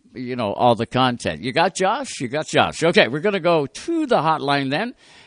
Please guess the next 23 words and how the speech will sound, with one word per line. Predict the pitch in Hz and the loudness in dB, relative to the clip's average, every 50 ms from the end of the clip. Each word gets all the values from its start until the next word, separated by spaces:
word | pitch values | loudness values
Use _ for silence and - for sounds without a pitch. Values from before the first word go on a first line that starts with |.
| _ | _
And | - 151 147 160 | -4 0 2 4
let's | 185 180 160 - - 165 | 4 4 4 2 -2 -2
welcome | 190 202 214 208 196 190 - - 202 190 185 | 2 6 6 8 6 6 4 2 -2 -2 0
in | 214 226 208 180 156 147 147 | 0 2 2 2 0 0 -2
the | 147 135 | -2 -2
driver | 113 139 143 165 165 165 165 160 156 143 160 151 | -2 -4 -2 0 2 2 4 2 2 2 0 2
of | 135 | 4
that | 147 143 139 123 | 4 4 4 2
seventeen | - - - 190 185 - 156 160 143 135 - 185 196 165 143 | 0 0 4 4 4 4 2 -2 -4 -4 -4 -4 -2 -2 -2
Ridgeline | 127 123 143 180 208 208 185 - - 196 190 175 165 170 156 147 147 | -4 0 4 6 6 6 4 2 0 4 4 6 6 6 4 2 0
Lubricants, | 147 151 165 208 220 220 202 196 170 - 180 175 165 - - - - - - - _ _ _ - | 0 2 6 6 6 6 6 4 2 2 2 0 0 -4 -8 -10 -10 -14 -20 -20 _ _ _ -2
uh, | 139 147 147 | 2 2 2
Chevrolet. | - - 208 190 185 185 165 170 175 175 180 175 | 2 4 2 4 4 4 4 6 6 6 6 6
We | 160 175 180 156 | 4 4 4 4
have | 156 156 123 - - | 4 4 2 0 -2
Josh | - 160 123 117 | -2 0 0 0
Stoddy | - - - - 147 127 127 139 131 | 0 -2 2 4 4 4 4 2 0
with | 147 - | 2 4
us. | 233 269 285 - - | 4 4 4 2 0
Joshua, | - 254 247 277 247 - 269 277 269 262 202 | 2 4 4 4 4 2 4 6 6 8 8
how | 247 247 | 6 6
are | 269 262 262 | 4 4 4
you? | 262 214 147 | 6 4 4